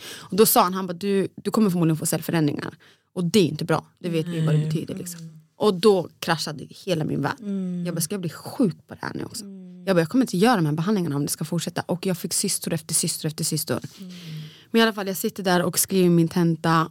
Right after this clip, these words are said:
Speaker 1: Och det var ju corona så vi hade ju tentan på distans.
Speaker 2: Mm.
Speaker 1: Och den var typ två timmar lång. Och från ingenstans så bara känner jag hur det bara så här gror sig där. Och det första jag tänkte på, jag bara,
Speaker 2: I dig?
Speaker 1: Ja, i mig. Och då
Speaker 2: Okej.
Speaker 1: tänkte jag så här, "Men det är nog ägglossningen. Alltså det är nog att så här,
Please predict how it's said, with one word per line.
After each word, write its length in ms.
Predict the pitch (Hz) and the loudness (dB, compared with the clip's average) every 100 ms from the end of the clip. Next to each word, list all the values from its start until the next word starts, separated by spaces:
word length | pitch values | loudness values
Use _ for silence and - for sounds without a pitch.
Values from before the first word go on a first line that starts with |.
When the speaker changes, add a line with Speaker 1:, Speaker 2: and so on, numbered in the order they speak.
| - | -6
Speaker 1:
Och 300 | 180 170 160 _ - - - - - | -4 -2 -4 _ -20 -18 -18 -20 -12
det 80 | - | -2
var 80 | 190 | 4
ju 100 | 190 | 4
corona 420 | 180 196 175 170 | 4 2 4 2
så 80 | 170 | 2
vi 60 | 185 | 2
hade 120 | 170 | 2
ju 40 | |
tentan 360 | 165 170 165 160 | 0 0 0 0
på 60 | |
distans. 520 | 156 - 185 190 277 220 | 0 0 2 4 4 4
Speaker 2:
Mm. 300 | 202 196 220 _ | 2 0 -4 _
Speaker 1:
Och 220 | - 180 - - | -6 -6 -6 -2
den 100 | 185 | 0
var 80 | |
typ 180 | 180 170 | 0 -2
två 240 | - 185 175 | -2 0 0
timmar 260 | 175 165 | 2 2
lång. 420 | 175 220 226 233 - | 4 6 6 4 -4
Och 240 | 190 - | -14 -4
från 160 | - 208 | -2 4
ingenstans 580 | 226 233 233 233 185 - | 6 6 4 2 2 0
så 60 | |
bara 140 | 170 156 | 0 6
känner 420 | - 254 196 156 | 6 6 0 2
jag 60 | 156 | 0
hur 80 | |
det 60 | 160 | 0
bara 120 | 165 | 0
så 100 | 156 | -2
här 120 | 175 160 | -4 0
gror 380 | 226 247 320 190 | 2 4 4 2
sig 320 | - 131 - | 0 -2 -4
där. 240 | - - - _ _ - | -6 -8 -12 _ _ 2
Och 180 | 214 | 4
det 80 | 185 | 4
första 300 | 240 262 - | 4 2 4
jag 100 | 339 | 2
tänkte 240 | 233 233 233 | 4 2 2
på, 120 | 180 | 2
jag 80 | 220 | 6
bara, 100 | 254 | 6
Speaker 2:
I 40 | |
dig? 360 | 170 151 107 170 | 6 2 0 0
Speaker 1:
Ja, 160 | 214 214 | 2 4
i 160 | 240 | 2
mig. 240 | 185 139 - | 2 -2 -6
Och 60 | 196 | -4
då 60 | 196 | 0
Speaker 2:
Okej. 100 | 214 | 2
Speaker 1:
tänkte 160 | 202 202 | 0 -2
jag 80 | 196 | -4
så 80 | 160 | -8
här, 80 | - | -2
"Men 180 | 190 190 | 0 2
det 60 | |
är 20 | |
nog 160 | 202 190 - | 2 0 -2
ägglossningen. 640 | 185 190 180 - 160 135 | -2 -2 -2 0 0 0
Alltså 200 | - - | 0 -2
det 80 | 196 | 0
är 40 | 214 | 0
nog 200 | 202 180 | 0 -2
att 160 | 175 | 0
så 60 | 165 | -2
här, 140 | - | -2